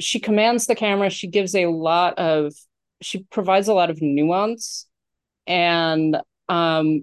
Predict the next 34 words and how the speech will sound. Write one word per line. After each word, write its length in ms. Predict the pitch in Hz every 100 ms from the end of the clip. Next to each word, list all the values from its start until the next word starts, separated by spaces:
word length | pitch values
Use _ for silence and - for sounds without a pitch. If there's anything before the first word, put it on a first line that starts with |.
| 143
really 640 | 180 190 240 269 269 226
does 640 | 175 170 165 165 160 156 -
in 100 | 190
a 80 | 170
lot 180 | 170 165
of 120 | 160
ways. 180 | 170 151
She 140 | -
walks 320 | 269 247 233 226
away 180 | 190
with 140 | 165 156
the 80 | 170
film. 240 | 294 202
Like, 160 | 185 220
you're 80 |
not 180 | 262 294
really 220 | 240 208
gonna 160 | 202 180
remember 420 | 170 170 170 151
anyone 380 | 151 151 143 143
else, 580 | 147 - - - - - _ _ _ _ _
uh, 480 | - 170 160 156 156 - -
except 380 | 180 - 208 -
for 100 | 190
the 80 |
fact 300 | 170 170 165
that, 160 | 175 147
like, 300 | 156 156 156 175
the 100 | 185
guy 220 | 175 170
who 100 | 160
plays, 640 | 165 - 170 160 151 - -
<laughs> 60 | -
um, 640 | 170 - _ 208 156